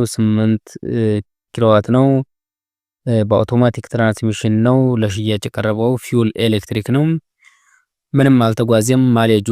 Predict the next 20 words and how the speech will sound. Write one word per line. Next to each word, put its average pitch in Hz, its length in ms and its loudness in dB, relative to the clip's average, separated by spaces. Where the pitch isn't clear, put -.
ኪሎ 110 220 -4
ሜትሩ 107 280 -2
ዜሮ 110 260 0
ዜሮ 107 280 -2
ነው። 131 160 0
እ፣ 127 140 -2
አንዴ 113 220 2
ቻርጅ 107 280 -2
አድርጋችሁ 107 520 -2
አራት 104 260 2
መቶ 107 200 -4
አምስት 123 280 0
ኪሎ 117 240 -2
ሜትር 107 320 0
ልትጓዙበት 120 720 0
የምትችሉት 117 580 -2
ኢቱ 120 220 0
ኤሌክትሪክ 110 540 -2
መኪና 110 360 -4
ነው። 131 140 -2